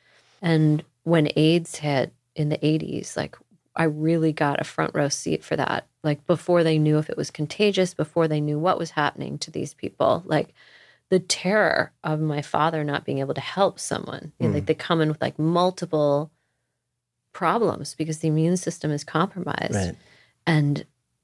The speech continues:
Speaker 1: it just really did a number on my head. It made me, like, wary of being sexually promiscuous. It also made me think about, and this is what I did the art about, if your body betrays you,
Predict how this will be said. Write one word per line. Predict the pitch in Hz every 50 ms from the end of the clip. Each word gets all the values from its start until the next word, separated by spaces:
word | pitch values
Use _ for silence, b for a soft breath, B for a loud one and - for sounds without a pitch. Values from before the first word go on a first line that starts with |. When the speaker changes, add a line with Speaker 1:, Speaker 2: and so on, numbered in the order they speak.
| - -
Speaker 1:
it | 170 151
just | - - 147 - -
really | 160 156 156 160 160 160
did | 147 151 147
a | 147 143
number | 143 143 139 139 143 151
on | 156 - -
my | - 143
head. | 139 - - 160 147 - - - 170
It | - -
made | 165 165 156 147
me, | 151 151 151 147
like, | 147 143 139 139 -
wary | - 143 151 147 147 143 143 143 143 143 -
of | - 143 143 135 151 _
being | - - - - - -
sexually | - - - - - - - -
promiscuous. | - - - - - 180 180 - - - - 170 165 160 160 160 - -
It | - -
also | 165 170 160 - -
made | 156 156 151 151 151
me | 151 147 147 143 143 147 _ _ -
think | 226 254 285 -
about, | 208 160 - 120 123 135 - - - _ B B B B B B B B B B B B B B B B B B
and | 180 185 185
this | 185 185
is | 190 170
what | 180 165
I | 165
did | 156 165 151
the | 151 151 -
art | - 190 240
about, | 247 208 170 131 - - - - _ _ _ _ _ _ _ _ _ -
if | - 175 -
your | 180 180 180
body | 175 - - 180 208 240 277 320
betrays | 302 - 185 180 - - - 185 180 175 175 -
you, | - -